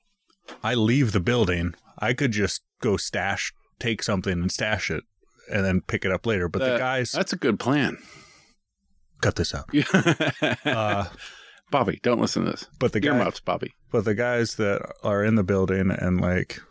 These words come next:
Speaker 1: you know, might, oh, pilfer a package and put it in their pocket, and then they would beep on the way out.
Speaker 2: What if it's not metal?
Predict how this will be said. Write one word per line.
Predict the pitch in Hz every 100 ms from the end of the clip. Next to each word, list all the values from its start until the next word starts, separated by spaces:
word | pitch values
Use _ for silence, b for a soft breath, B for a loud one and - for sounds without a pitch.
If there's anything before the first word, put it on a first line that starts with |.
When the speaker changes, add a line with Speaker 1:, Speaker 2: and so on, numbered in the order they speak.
| -
Speaker 1:
you | 101
know, | 90
might, | 90 87 -
oh, | - - - -
pilfer | - 98 - 95 87
a | 87 87
package | - 98 90 - 92 90
and | 85
put | - 92
it | 87
in |
their | 87
pocket, | - 92 87 92 87
and | - 87
then | 90
they | 87 80 82 -
would | 85
beep | - 92 92 -
on | 78
the | 78
way | 78 78
out. | 80 80 - -
Speaker 2:
What | 123
if | 127
it's | 107 -
not | 98
metal? | 92 98 120 64 -